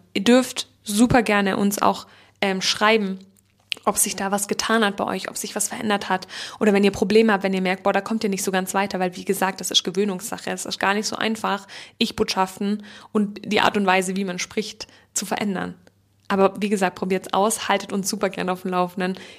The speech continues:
Ob über Instagram, E-Mail oder wo auch immer. Schreibt gerne.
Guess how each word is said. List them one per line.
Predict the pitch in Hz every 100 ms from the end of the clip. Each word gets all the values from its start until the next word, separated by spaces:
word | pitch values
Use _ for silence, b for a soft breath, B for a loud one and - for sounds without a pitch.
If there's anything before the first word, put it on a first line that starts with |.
| B B B
Ob | 220 214
über | 214 -
Instagram, | 226 214 202 196 -
E-Mail | 220 208 190 190
oder | 190 190 190
wo | 190 190 226 233
auch | 202
immer. | - 196 180 190 B B B B
Schreibt | - - 220 226 226
gerne. | 214 214 220